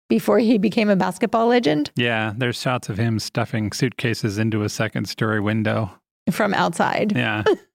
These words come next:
Speaker 1: <laughs>
Speaker 2: We also enjoyed the calendar of recreational activities and the menu.
Speaker 1: <laughs>
Speaker 2: We stopped the movie to read the mimeograph sheet of all those activities and, and foods.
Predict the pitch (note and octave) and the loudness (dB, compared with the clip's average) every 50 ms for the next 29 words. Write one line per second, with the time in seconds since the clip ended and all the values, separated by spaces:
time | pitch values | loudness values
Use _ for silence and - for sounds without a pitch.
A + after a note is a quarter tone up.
0 | _ - - E4 - - F4 - _ - F#4+ D4+ - _ _ _ _ - B2 B2 | _ 0 0 2 4 2 0 0 _ -4 -4 -4 -4 _ _ _ _ -2 0 0
1 | D3+ F#3+ G#3+ - A#3+ G#3+ E3+ C3 - D3 C#3+ C#3 A#2 G#2+ G#2+ - - C#3+ B2+ C3+ | 2 2 0 2 2 2 2 2 2 2 0 0 0 -2 -4 -4 -2 -4 -2 -2
2 | C#3+ C#3+ C3 B2 A2+ G#2+ G#2 F#2 - - B2+ B2+ - - B2+ A2+ B2 C3+ - - | -2 0 0 0 0 0 0 -2 -2 -2 -2 -2 0 -2 -2 0 0 -2 -2 -2
3 | D3+ C3 C3+ C3+ B2+ - - - C3+ A#2+ C#3+ - C#4+ A3+ G3+ B2+ A2 A2+ - - | -2 0 0 -2 -2 -2 -2 -2 0 2 2 2 4 4 2 2 2 2 2 2
4 | - - C#4 - C3 - - - C3 C3+ C3 G#3+ F#3 - - - G#2 - - - | 2 2 2 2 2 2 2 2 2 2 0 0 -2 -4 -4 -4 -4 -4 -2 -2
5 | - A2+ A2+ - _ - - A#2 G#2 G2 - _ - A#2+ A#2 A2+ A2 A#2 A2+ - | -2 -2 -2 -2 _ -4 -4 -2 -2 -4 -6 _ 0 0 2 2 2 0 -2 -2
6 | - G#2 F#2 G#2+ A2 A2+ G#2 F#2 G#2+ F2+ G2+ G#2+ A2 A#2 A#2 G#2+ G#2+ G2 G2 A2 | -2 0 2 2 2 2 0 -2 -2 0 2 2 2 2 2 2 0 0 0 0
7 | G#2+ G#2+ - - - - - - A2+ G#2 G#2+ G#2+ G2+ F#2+ G2+ G2+ G#2 G#2 G#2+ G#2+ | 0 0 -2 -4 -4 -4 -2 -2 0 0 0 -2 0 0 2 2 2 2 2 0
8 | G#2+ G#2 G2 G2+ G2 F#2 - A#2+ A2 G2+ G#2+ G#2 G#2+ A2+ A#2 A2 G#2 A2 G2 F#2+ | 0 0 0 -2 -2 -2 -2 -2 -2 0 0 0 0 0 0 -2 -2 -2 -4 -4
9 | - _ - G#2 F2+ - - - A2 G#2+ A2 A2+ A#2 A2+ A2+ A2 - | -6 _ -10 -10 -8 -6 -2 0 2 2 2 2 0 -2 -4 -8 -10